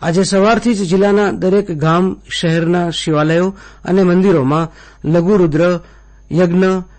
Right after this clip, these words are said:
મહાઆરતી સહિતના વિવિધ ધાર્મિક કાર્યક્રમોથી વાતાવરણ ગાજતું રહેશે. જિલ્લા મથક ભુજ નજીક આવેલા રમણીય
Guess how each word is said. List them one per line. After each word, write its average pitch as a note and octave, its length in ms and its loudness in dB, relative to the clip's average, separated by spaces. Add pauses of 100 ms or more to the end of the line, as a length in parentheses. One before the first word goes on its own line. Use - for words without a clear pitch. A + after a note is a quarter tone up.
(200)
મહાઆરતી F3+ 640 0
સહિતના E3+ 680 -2 (300)
વિવિધ G3+ 260 2
ધાર્મિક F3+ 460 0
કાર્યક્રમોથી E3 640 -2
વાતાવરણ D3 640 -2
ગાજતું D3+ 500 -2
રહેશે. A2 520 -6 (440)
જિલ્લા G#3+ 260 2
મથક A#3+ 240 2
ભુજ F#3+ 320 -2
નજીક A3 340 0 (100)
આવેલા G3+ 440 2
રમણીય F3+ 460 2